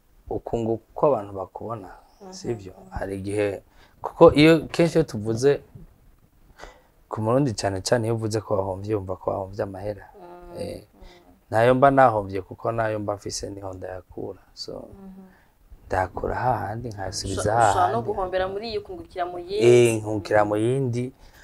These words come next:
Speaker 1: Hari n'abandi bakubwira ati, "Eh, mzee, usirie, usirie,
Speaker 2: Eh,
Speaker 1: ubuzima
Speaker 2: ushobora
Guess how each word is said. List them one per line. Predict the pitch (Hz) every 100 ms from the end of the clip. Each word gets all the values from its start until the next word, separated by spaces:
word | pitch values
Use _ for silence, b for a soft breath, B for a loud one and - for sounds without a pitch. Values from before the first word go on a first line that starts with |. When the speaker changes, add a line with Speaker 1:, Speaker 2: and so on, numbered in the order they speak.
| b b -
Speaker 1:
Hari | 220 220 226
n'abandi | 240 214 202 202 175
bakubwira | 165 151 - 147 160 170
ati, | 160 -
"Eh, | 165 165 160
mzee, | 156 127 160 160 143
usirie, | 131 120 - 135 139 143 123 110
usirie, | 104 - 120 123
Speaker 2:
Eh, | 123
Speaker 1:
ubuzima | 127 123 127 131
Speaker 2:
ushobora | 131